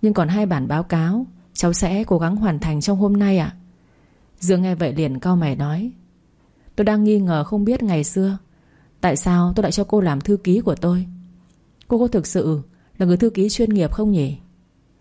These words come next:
Cô có biết trợ lý trước của tôi, số lượng công việc tôi giao cho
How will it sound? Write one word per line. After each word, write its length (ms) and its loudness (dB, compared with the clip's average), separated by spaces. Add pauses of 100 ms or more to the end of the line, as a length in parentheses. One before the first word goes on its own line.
Cô 100 0
có 100 2
biết 200 2 (160)
trợ 140 -2
lý 160 0
trước 200 -2
của 160 -2
tôi, 300 0 (640)
số 140 2
lượng 140 0
công 140 -2
việc 180 0
tôi 120 -2
giao 220 -4
cho 260 -2